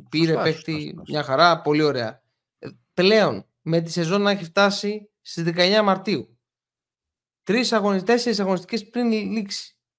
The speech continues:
Speaker 1: η αγωνιστική. Με τον παίκτη αυτό να έχει να παίξει από πότε, τελευταία
Speaker 2: Δεν,
Speaker 1: φορά;
Speaker 2: δεν, δεν θυμάται
Speaker 1: Ποια,
Speaker 2: κανένας.
Speaker 1: ποια είναι η λογική να είναι στην δωδεκάδα; Αυτό, εγώ αυτό μπορώ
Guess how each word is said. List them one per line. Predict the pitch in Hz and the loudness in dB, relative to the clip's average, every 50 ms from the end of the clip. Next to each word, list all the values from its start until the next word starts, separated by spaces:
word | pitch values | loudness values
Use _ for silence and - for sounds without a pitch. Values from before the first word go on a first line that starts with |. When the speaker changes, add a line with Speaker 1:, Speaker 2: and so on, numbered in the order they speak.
| _ _ | _ _
Speaker 1:
η | - - 160 160 | -6 -4 -2 0
αγωνιστική. | 156 147 139 - - - - 110 - _ _ _ _ _ | 0 -2 -4 -6 -10 -16 -18 -18 -18 _ _ _ _ _
Με | - 156 160 | -2 -2 0
τον | 160 185 180 180 | 0 0 0 2
παίκτη | 214 233 226 240 | 2 0 2 0
αυτό | 220 233 247 | 0 0 2
να | 240 247 | 2 2
έχει | 247 233 240 | 0 2 2
να | 226 196 190 | 0 0 2
παίξει | - 226 233 226 - - 254 254 269 - | 0 -2 -2 -2 -4 -6 -6 -6 -8 -4
από | - 202 202 196 214 202 202 - | -2 -2 0 0 0 -2 -2 0
πότε, | - 269 247 - - - - _ _ _ _ _ _ _ _ _ _ _ _ _ _ - - - - | 2 2 2 2 0 -10 -14 _ _ _ _ _ _ _ _ _ _ _ _ _ _ -20 -20 -14 -6
τελευταία | - 143 143 139 151 135 | -4 -4 -4 -2 -4 -4
Speaker 2:
Δεν, | 123 139 | -2 -2
Speaker 1:
φορά; | 147 175 170 160 170 120 127 | -2 -2 -2 -4 -8 -10 -8
Speaker 2:
δεν, | 135 127 113 113 | -8 -8 -8 -8
δεν | 120 117 | -10 -10
θυμάται | - 113 113 107 - | -8 -6 -4 2 4
Speaker 1:
Ποια, | 320 320 285 | 4 4 4
Speaker 2:
κανένας. | - - - - - _ _ _ _ _ _ _ _ _ _ | 2 -2 -6 -16 -20 _ _ _ _ _ _ _ _ _ _
Speaker 1:
ποια | - - 330 339 349 339 | -4 2 4 6 6 6
είναι | 330 320 311 | 4 2 0
η | 294 | 0
λογική | 269 254 240 233 214 202 - 302 | 0 0 0 -2 -2 -2 -2 -2
να | 277 254 240 | -2 0 -2
είναι | 269 277 269 254 | -2 -2 -2 -4
στην | 214 - - | -6 -4 -2
δωδεκάδα; | 226 220 208 202 196 165 - - _ _ _ _ _ _ _ _ _ _ _ _ _ _ _ _ _ _ _ _ _ _ _ _ _ _ _ _ _ _ _ _ _ | -2 -2 -2 -2 -4 -4 -4 -6 _ _ _ _ _ _ _ _ _ _ _ _ _ _ _ _ _ _ _ _ _ _ _ _ _ _ _ _ _ _ _ _ _
Αυτό, | - 233 240 233 - - 302 277 254 226 - | 2 2 2 2 2 0 0 2 2 0 0
εγώ | 226 233 233 294 | 0 2 4 4
αυτό | 269 - - 294 | 4 4 2 0
μπορώ | 226 226 226 | 2 6 6